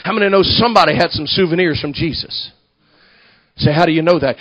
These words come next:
Because the Bible says that the soldiers gambled for his go-, huh? Somebody had a souvenir from Jesus.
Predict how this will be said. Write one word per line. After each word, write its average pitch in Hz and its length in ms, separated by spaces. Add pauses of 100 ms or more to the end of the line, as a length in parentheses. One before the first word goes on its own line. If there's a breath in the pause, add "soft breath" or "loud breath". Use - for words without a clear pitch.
(100)
Because 170 300
the 170 80
Bible 170 280
says 165 300
that 165 140
the 156 80
soldiers 190 680 (1300)
gambled 170 560
for 175 100
his 165 220
go-, - 240 (2000)
huh? 214 280
Somebody 269 520
had 269 160
a 233 140
souvenir 330 560
from 240 180
Jesus. - 640